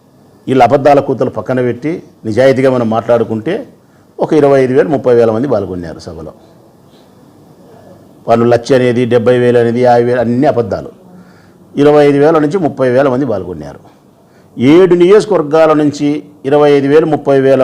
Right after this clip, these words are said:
మంది ప్రజలను బిర్యానీ ఇచ్చి, బ్రాందీ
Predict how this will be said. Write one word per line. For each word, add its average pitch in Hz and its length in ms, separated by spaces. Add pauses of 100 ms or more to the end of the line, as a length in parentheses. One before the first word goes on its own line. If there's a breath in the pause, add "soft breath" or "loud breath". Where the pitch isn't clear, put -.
మంది 123 240 (260)
ప్రజలను 120 480 (1300)
బిర్యానీ 143 440
ఇచ్చి, - 180 (160)
బ్రాందీ 135 360